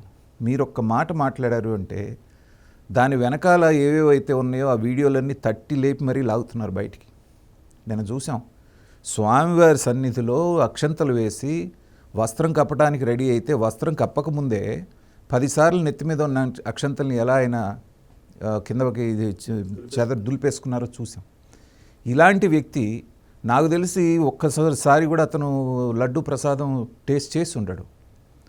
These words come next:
ఇలాంటి వ్యక్తి అసలు నిజంగా తిరుమల, తిరుమల ప్రాశస్త్యం లడ్డు గురించి మాట్లాడుతూ ఉంటే దెయ్యాలు వేదాలు వల్లించినట్టుగా అనిపిస్తోంది. ఒకటేంటంటే,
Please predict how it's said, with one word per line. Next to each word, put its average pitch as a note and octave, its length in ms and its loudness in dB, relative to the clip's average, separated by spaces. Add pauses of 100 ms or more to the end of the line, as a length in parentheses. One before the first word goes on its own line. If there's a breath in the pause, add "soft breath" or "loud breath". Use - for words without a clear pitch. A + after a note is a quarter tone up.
(580 soft breath)
ఇలాంటి F#3 440 6
వ్యక్తి B2+ 580 -2 (120)
అసలు B2+ 600 0
నిజంగా C#3+ 800 0
తిరుమల, C3 420 0
తిరుమల B2+ 400 -4
ప్రాశస్త్యం A#2 800 -4
లడ్డు A2 220 -4
గురించి A#2 320 -6
మాట్లాడుతూ G#2+ 500 -6
ఉంటే G2+ 440 -6 (600 soft breath)
దెయ్యాలు B2 360 2
వేదాలు A#2 360 0
వల్లించినట్టుగా G#2+ 840 -4 (180)
అనిపిస్తోంది. G#2 680 -6 (580 soft breath)
ఒకటేంటంటే, E3 800 2